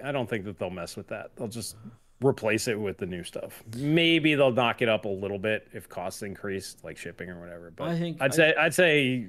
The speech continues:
Speaker 1: just a few bucks.
Speaker 2: I think if A M D does fifty bucks, they'll do fifty bucks. That's what I think.
Speaker 1: I don't, I don't think that they'll do it. I, and I, I'm fairly certain it'll be the same price as Alder Lake.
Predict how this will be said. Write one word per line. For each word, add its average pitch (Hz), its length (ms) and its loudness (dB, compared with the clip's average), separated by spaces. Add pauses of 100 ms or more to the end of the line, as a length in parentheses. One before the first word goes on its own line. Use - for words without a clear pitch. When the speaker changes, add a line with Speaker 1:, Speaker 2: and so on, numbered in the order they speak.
Speaker 1:
just 117 220 -6
a 101 40 -6
few 92 240 -10
bucks. 85 240 -12
Speaker 2:
I 139 80 -6
think 170 200 -6
if 143 100 -8
A 139 40 -4
M 139 200 -4
D 127 140 -8
does 120 160 -10
fifty 120 300 -12
bucks, 98 260 -14
they'll 95 180 -12
do 76 120 -14
fifty - 360 -20
bucks. - 340 -20
That's - 160 -20
what - 160 -20
I - 40 -20
think. - 160 -20 (680)
Speaker 1:
I 160 80 6
don't, 165 220 4
I 143 40 0
don't 147 180 6
think 117 180 0
that 101 120 -4
they'll 92 140 -6
do 90 180 -8
it. 87 100 -10 (100)
I, 123 100 -8 (360)
and 156 240 -4 (560)
I, 135 200 2
I'm 170 320 4
fairly 151 400 6
certain 117 240 2
it'll 101 80 -4
be 107 60 -4
the 95 60 -6
same 92 200 -6
price 87 240 -14
as - 60 -20
Alder 69 200 -16 (100)
Lake. - 120 -20